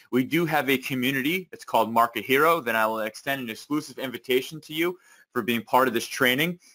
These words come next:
Uh, but you should know, if you wanna come on board after this training, there's gonna be a ton of added incentives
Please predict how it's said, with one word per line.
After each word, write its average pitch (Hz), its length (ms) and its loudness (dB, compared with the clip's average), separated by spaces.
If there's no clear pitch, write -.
Uh, 123 140 4
but 117 120 -4
you 131 80 0
should 160 200 -4
know, 180 100 6
if 160 100 2
you 120 120 -2
wanna 165 200 4
come 185 200 0
on 131 140 4
board 110 280 2
after 120 260 -2
this 110 140 -8
training, 117 420 -4
there's 113 200 -4
gonna 117 140 -8
be 104 180 -4
a - 20 -14
ton 160 260 2
of 165 160 -2
added 127 280 -2
incentives 113 580 -6